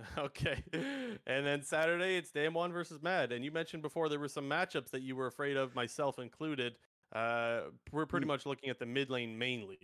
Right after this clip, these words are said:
Speaker 1: right?
Speaker 2: Yeah, mid lane and jungle mainly, just because, I,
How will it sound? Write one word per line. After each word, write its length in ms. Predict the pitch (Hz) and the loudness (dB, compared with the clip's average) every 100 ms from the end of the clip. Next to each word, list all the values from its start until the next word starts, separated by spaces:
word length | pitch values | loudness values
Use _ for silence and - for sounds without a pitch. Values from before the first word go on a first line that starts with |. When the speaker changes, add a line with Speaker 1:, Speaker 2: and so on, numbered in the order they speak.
| 95 | -6
Speaker 1:
right? 200 | 113 131 | -2 6
Speaker 2:
Yeah, 320 | 127 123 123 | 10 12 12
mid 260 | 110 135 135 | 8 6 8
lane 260 | 139 135 131 | 8 8 6
and 380 | 110 104 98 | 4 2 0
jungle 540 | 110 107 107 120 135 131 - | 0 2 4 4 2 0 -4
mainly, 320 | 110 107 104 | 0 2 2
just 200 | 101 - | 0 -2
because, 420 | 104 101 98 87 - | 0 4 4 4 -4
I, 120 | 78 | -6